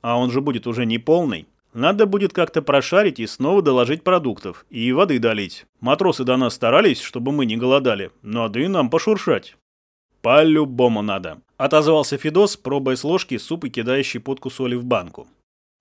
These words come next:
«Я так мыслю, что Поповских на других занятиях возьмёт да проверит, дошло до нас или нет, что схрон надо пополнить. Только вот где продуктов набрать?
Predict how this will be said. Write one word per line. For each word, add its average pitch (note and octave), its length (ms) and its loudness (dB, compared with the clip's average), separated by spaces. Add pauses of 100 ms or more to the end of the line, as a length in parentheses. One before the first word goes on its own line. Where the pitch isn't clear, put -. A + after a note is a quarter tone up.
«Я C#3 320 4
так - 320 0
мыслю, G2 480 -8
что - 240 -10
Поповских E3 640 -2
на A#2 100 -6
других B2+ 300 -4
занятиях B2 480 -2
возьмёт B2 420 -4
да G3 120 -4
проверит, A2+ 680 -2 (120)
дошло C#3+ 360 0
до G3+ 120 4
нас A2+ 260 -2
или E3 240 -2
нет, D#3 360 -4
что - 220 -8
схрон F#3 300 -2
надо B2+ 220 0
пополнить. A2+ 680 -4 (200)
Только D#3+ 280 0
вот F3 120 2
где D#3 200 0
продуктов F#3 520 0
набрать? C3 480 -2